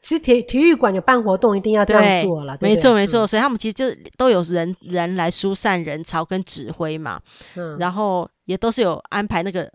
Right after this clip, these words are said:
Speaker 2: 有弄那个红龙分出那个动线嘛，因为其实人就是很多啊。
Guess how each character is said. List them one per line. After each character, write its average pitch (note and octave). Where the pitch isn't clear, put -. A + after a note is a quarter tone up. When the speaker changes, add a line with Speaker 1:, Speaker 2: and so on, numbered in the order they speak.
Speaker 2:
有 F3
弄 A3
那 A3
个 F3+
红 F3
龙 E3+
分 G#3
出 G#3
那 G#3
个 F#3
动 F#3
线 F3+
嘛， G#2+
因 G3+
为 A#3
其 F#3+
实 F3+
人 E3+
就 G3
是 G#3
很 E3+
多 D#3+
啊。 A2+